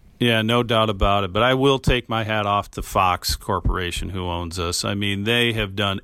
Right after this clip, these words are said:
everything in their power to try to make sure that we can perform at peak efficiency. Uh, they've taken care of their employees very well. They're getting us the equipment that we need. And it has always been a safety first.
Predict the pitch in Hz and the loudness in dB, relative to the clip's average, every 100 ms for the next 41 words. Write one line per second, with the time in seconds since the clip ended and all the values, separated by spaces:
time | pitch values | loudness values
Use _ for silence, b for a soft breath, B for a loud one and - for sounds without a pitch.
0 | - 127 123 123 113 107 104 98 101 - | -2 0 0 -2 -2 -4 -2 -2 0 2
1 | 95 95 90 95 - 95 - 107 101 104 | 2 -2 -10 -10 -12 -12 -2 0 0 -2
2 | 98 - 113 107 101 95 - B B B | -4 -4 -2 -2 -2 -4 -6 B B B
3 | B B 117 117 113 - - 113 113 110 | B B -2 -2 0 0 0 -2 0 0
4 | 101 - 131 131 135 - 107 - 101 - | -2 0 0 0 -2 0 0 -2 -4 -4
5 | 107 104 101 - B B B - 98 101 | -2 -2 -4 -8 B B B -8 -4 -4
6 | 101 - 139 - 113 107 120 117 110 107 | -4 -2 -2 -2 -6 -2 0 2 0 -4
7 | 101 107 107 104 101 104 104 101 95 104 | -4 -2 -2 -2 -4 -2 -2 -2 -2 0
8 | 104 101 95 98 110 117 113 - 107 104 | 2 0 -4 -2 0 0 0 -2 -2 -4
9 | - 110 92 98 107 - 98 95 98 98 | -2 -2 -2 -6 -6 -4 -6 -4 -4 -2
10 | 98 95 98 B B B - 104 98 - | -4 -6 -10 B B B -6 -4 -4 -4
11 | 107 110 107 113 120 123 110 110 107 104 | -4 -2 2 2 4 0 0 -2 0 0
12 | - 113 113 - 104 - 117 101 101 - | 0 2 0 -2 -4 -2 0 0 0 -4
13 | - - | -6 -6